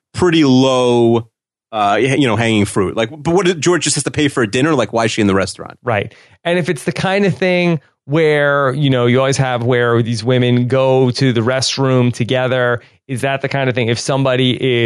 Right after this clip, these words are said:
Speaker 2: is, if s-, if there is somebody,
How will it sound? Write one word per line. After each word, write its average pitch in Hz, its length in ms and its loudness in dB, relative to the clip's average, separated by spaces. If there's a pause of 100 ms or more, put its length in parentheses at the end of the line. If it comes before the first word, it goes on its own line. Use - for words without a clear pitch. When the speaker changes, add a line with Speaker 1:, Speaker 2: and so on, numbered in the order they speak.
Speaker 2:
is, 98 220 -2 (100)
if 92 420 -6
s-, - 100 -4
if 147 240 -2
there 135 180 0
is 139 300 0
somebody, 143 580 -2